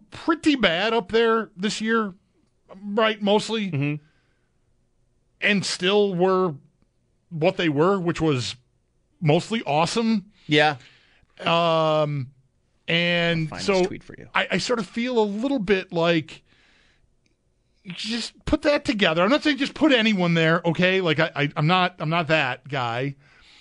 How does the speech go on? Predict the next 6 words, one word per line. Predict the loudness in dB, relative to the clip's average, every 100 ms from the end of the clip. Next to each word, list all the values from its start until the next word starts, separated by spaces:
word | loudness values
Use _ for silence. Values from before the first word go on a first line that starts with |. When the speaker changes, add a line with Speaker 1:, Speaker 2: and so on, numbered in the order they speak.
| _
Speaker 1:
Um, | -8 -4 -2 -2 -2 -6 -14 _ _ _ _ _ _ _ _ _
and, | -2 0
and | 0 0
I'm | 0 2
reluctant | 2 4 2 2 -2 -4 -8 _ _ _ _ _
to, | 2 2 2